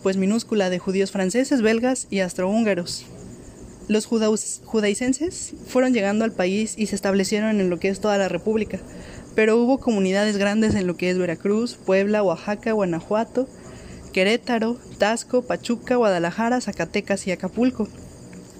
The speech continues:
Ellos iban asentándose sobre todo en lo que son los lugares mineros, ya que es donde podían estar alejados del tribunal,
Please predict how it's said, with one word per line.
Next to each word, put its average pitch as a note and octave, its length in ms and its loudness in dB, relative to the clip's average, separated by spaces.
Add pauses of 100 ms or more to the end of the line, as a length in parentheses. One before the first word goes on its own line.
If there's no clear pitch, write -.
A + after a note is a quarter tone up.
(220)
Ellos B3 260 4
iban C4 180 4
asentándose A3 540 0
sobre F3+ 240 -2
todo G3+ 240 2
en G#3+ 80 2
lo F#3+ 80 0
que F#3+ 100 -6
son F3+ 140 -2
los G3 120 2
lugares F#3+ 360 0
mineros, F3+ 500 0 (600)
ya G3+ 180 0
que G3+ 240 0
es G3 80 2
donde G#3+ 180 2
podían F#3+ 320 2
estar F#3+ 280 -2
alejados F3 560 0
del E3 160 0
tribunal, F3+ 440 0